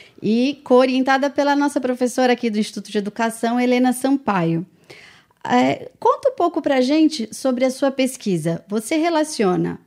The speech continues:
políticas de ação afirmativa no ensino superior com a mobilidade internacional.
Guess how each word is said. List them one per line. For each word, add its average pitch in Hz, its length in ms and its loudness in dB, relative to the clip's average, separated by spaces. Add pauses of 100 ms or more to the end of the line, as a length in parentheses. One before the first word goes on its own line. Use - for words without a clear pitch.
(120)
políticas 302 1040 -4 (420)
de 220 280 0
ação 226 340 2
afirmativa 202 880 0 (680)
no 226 100 2
ensino 208 300 0
superior 214 680 2 (320)
com 403 380 4
a - 20 0
mobilidade 302 800 2
internacional. 269 880 2